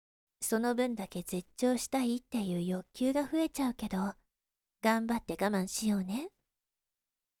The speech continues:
ちゃんと我慢したら、お姉さんが気持ちよく行かせてあげる。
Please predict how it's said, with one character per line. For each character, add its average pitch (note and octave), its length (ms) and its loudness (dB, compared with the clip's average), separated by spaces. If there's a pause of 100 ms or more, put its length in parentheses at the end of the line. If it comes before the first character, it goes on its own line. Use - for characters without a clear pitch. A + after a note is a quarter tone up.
(140)
ち - 120 -4
ゃ A3+ 140 0
ん D#4 100 -8
と - 160 -2
我 E4 40 2
慢 E4+ 400 0
し - 100 -8
た B3 140 -2
ら、 G#3 260 0 (680)
お G#3+ 100 4
姉 A#3 220 2
さ - 180 -2
ん G3 60 -4
が F#3 180 -6
気 G#3+ 140 -2
持 A#3+ 140 0
ち B3+ 180 -4
よ C4 120 2
く - 120 -8
行 F#3 120 -8
か G#3+ 140 -8
せ A#3+ 160 -4
て B3 140 -4
あ B3 100 0
げ A#3+ 200 -4
る。 - 140 -8